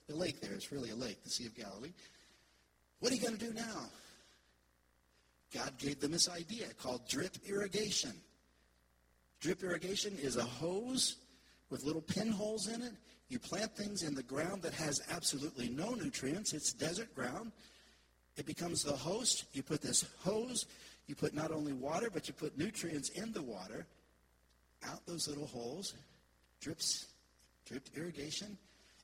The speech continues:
and be-, they began to grow things in the desert. Nobody did that before.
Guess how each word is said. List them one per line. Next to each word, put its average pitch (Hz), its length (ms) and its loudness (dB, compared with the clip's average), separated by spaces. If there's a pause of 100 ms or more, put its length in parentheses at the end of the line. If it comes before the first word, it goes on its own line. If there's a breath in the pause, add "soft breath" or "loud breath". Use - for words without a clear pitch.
and 123 220 0
be-, - 140 -6 (180)
they 117 120 -2
began 208 340 -6
to 110 60 -2
grow 113 220 0
things 123 280 -2
in 123 60 0
the 131 60 0
desert. 143 260 -4 (300 loud breath)
Nobody 180 680 2
did 208 260 2
that 180 220 0
before. - 480 -8